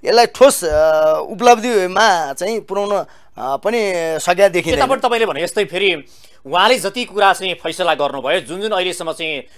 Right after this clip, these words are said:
Speaker 2: अ, जुन विषयमा उहाँले मुद्दाहरू फैसला गर्नुभयो,
Speaker 1: हजुर।
Speaker 2: अ, उहाँको यो विवादास्पद छवि पछाडि अहिले जुन प्रश्नहरू उठिरहेका छन्, उहाँको विषयमा उठेका प्रश्नहरूको फैसला गरिसके पछाडि चाहिँ ती उहाँले गरेर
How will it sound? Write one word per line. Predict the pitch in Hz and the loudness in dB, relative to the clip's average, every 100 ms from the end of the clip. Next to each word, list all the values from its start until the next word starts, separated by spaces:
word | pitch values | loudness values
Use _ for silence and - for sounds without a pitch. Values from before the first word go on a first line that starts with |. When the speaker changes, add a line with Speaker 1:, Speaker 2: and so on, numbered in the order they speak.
| - 113 | -20 -12
Speaker 2:
अ, | 110 117 110 117 104 | -8 -10 -12 -20 -10
जुन | 170 208 | -8 -6
विषयमा | 175 190 180 | -6 -4 -2
उहाँले | 156 147 165 | 0 0 -2
मुद्दाहरू | 151 151 147 | -4 -2 -2
फैसला | - 208 214 240 | -2 -2 0 0
गर्नुभयो, | 147 127 101 110 214 220 - 123 | -2 -6 -8 -4 -4 -4 -12 -12
Speaker 1:
हजुर। | 123 95 - | -12 -12 -6
Speaker 2:
अ, | 123 127 131 - - | -2 -2 -4 -10 -6
उहाँको | 139 196 269 302 | 0 0 0 -4
यो | 175 | -6
विवादास्पद | 190 233 262 269 - | 2 2 2 -4 -6
छवि | 196 208 | -6 -4
पछाडि | 214 190 151 175 | -4 -4 -2 -4
अहिले | 175 196 | -4 -4
जुन | 185 196 220 | -4 -6 -10
प्रश्नहरू | - 202 208 196 180 | -8 -8 -4 -4 -4
उठिरहेका | 165 151 139 123 | -4 -4 -2 -6
छन्, | - 170 165 - - - - 123 | -8 -10 -12 -16 -20 -20 -20 -2
उहाँको | 165 233 254 294 269 - - | 0 0 0 0 0 -4 -18
विषयमा | 113 - 226 233 | -10 -2 0 2
उठेका | 214 208 208 | 0 -2 -2
प्रश्नहरूको | 196 196 - 208 170 170 196 196 208 | -2 -4 -6 -4 -2 -2 -6 -6 -8
फैसला | - 180 196 175 | -6 -4 -2 -2
गरिसके | 151 175 165 160 | -4 -8 -8 -8
पछाडि | - 165 196 190 | -8 -4 -2 -2
चाहिँ | 147 113 165 - - - - - | -4 -10 -12 -14 -20 -20 -20 -12
ती | 277 | -8
उहाँले | 262 190 220 262 262 | -2 2 2 2 2
गरेर | 226 226 | 0 2